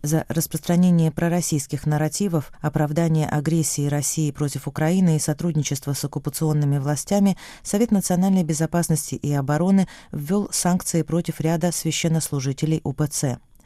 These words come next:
В этом списке значится и часто попадающий в скандалы и препятствующий профессиональной деятельности журналистов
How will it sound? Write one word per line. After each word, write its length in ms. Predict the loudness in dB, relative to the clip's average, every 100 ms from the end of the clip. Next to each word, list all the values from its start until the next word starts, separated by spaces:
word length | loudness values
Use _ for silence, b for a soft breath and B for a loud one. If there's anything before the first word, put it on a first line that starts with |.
| B -2
В 60 |
этом 180 | 0 0
списке 400 | 0 0 0 0
значится 500 | 2 0 0 -2 -2
и 220 | -2 -2
часто 380 | 0 -2 0 -4
попадающий 640 | -2 -2 0 0 -2 -4
в 60 | -6
скандалы 560 | -2 -2 2 2 2 0
и 180 | -2
препятствующий 880 | -4 -4 -2 -2 -2 -4 -4 -2 -2
профессиональной 680 | -2 -2 -2 0 2 2 0
деятельности 600 | 0 0 0 -2 -2 -4
журналистов 580 | -4 0 2 0 -2